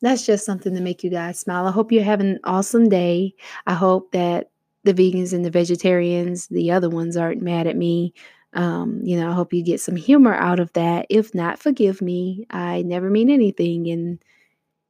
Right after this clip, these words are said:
um, offense. But like I said, once I open my mouth, I seem to offend everybody. I don't know why.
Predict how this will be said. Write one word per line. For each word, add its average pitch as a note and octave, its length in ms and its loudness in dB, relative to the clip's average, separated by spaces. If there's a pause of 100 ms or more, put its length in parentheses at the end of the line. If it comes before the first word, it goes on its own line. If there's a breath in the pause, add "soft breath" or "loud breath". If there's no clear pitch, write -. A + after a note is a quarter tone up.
(220)
um, F#3+ 340 -8 (800)
offense. F#3+ 480 0
But F#3 160 -2
like G3 160 0
I F#3 60 2
said, F3 300 0
once D4+ 160 0
I E4+ 60 0
open C#4+ 200 2
my C4+ 100 4
mouth, A#3+ 260 0
I G#3+ 60 0
seem G3+ 200 -2
to F3 80 -4
offend E3+ 300 -6
everybody. F3 520 -10
I F#3 100 -6
don't F3 120 -10
know - 120 -10
why. - 300 -10